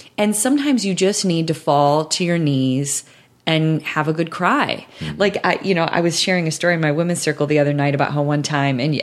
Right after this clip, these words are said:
Speaker 1: I, you'll remember this, this is from a couple years ago, I was struggling with, you know, things were coming up for me. I was healing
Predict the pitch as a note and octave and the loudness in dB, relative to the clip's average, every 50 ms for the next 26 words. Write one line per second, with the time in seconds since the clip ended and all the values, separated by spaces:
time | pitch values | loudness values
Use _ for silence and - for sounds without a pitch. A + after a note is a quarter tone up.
0 | - C#3+ D3 D3 D#3 D#3+ D#3 D3+ D3 C#3+ C#3 C3+ C3+ B2+ C3 C3 - D3 C#3+ C#3 | 0 0 0 2 2 2 2 2 0 0 0 -2 0 -2 -2 -4 -4 -6 -4 -4
1 | C#3 C3+ - C#3 C3+ C3+ - - C#3 - C3 C3 B2+ D3 C#3+ C3+ C3 - C3+ B2+ | -4 -4 -2 -2 -2 -2 -4 -6 -4 -2 0 2 2 2 0 0 0 0 0 0
2 | C3+ C#3 - - - D3+ C#3+ D3 C#3+ C#3 C#3 C#3 C3+ C3+ C3+ C3+ C#3 - - - | 0 0 -2 -2 0 0 0 2 0 0 0 0 0 0 -2 -2 -4 -6 -18 -20
3 | - - - - - F4+ B3+ D#3 D3+ - - F3+ F3+ E3+ D#3+ E3 D#3+ E3 E3 D#3+ | -20 -18 -16 -6 -2 0 2 2 0 2 2 2 2 2 0 -2 -2 0 -2 0
4 | D#3 D#3 D3 - - - D3 D3+ D3 D3 C#3+ C#3+ C#3+ C#3 - A#3 B3 A#3+ F3+ C#3+ | 2 0 0 -2 -2 -2 0 2 2 2 2 2 2 0 0 0 0 2 2 0
5 | G#2+ F#2 - C#3 | -2 -4 -6 -10